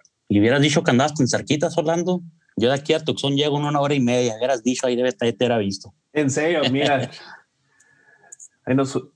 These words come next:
Speaker 2: no-, nos hubiéramos juntado, pero bueno, para la próxima. Oja-, ojalá
Speaker 1: Sí, sí.
Speaker 2: sea pronto.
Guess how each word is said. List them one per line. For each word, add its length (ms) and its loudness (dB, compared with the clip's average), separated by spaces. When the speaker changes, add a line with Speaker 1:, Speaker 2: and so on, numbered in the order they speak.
Speaker 2:
no-, 240 -2
nos 140 -2
hubiéramos 220 0
juntado, 360 0
pero 200 0
bueno, 400 0
para 120 2
la 140 0
próxima. 600 -2
Oja-, 260 -2
ojalá 360 2
Speaker 1:
Sí, 40 0
sí. 40 -4
Speaker 2:
sea 140 0
pronto. 400 -2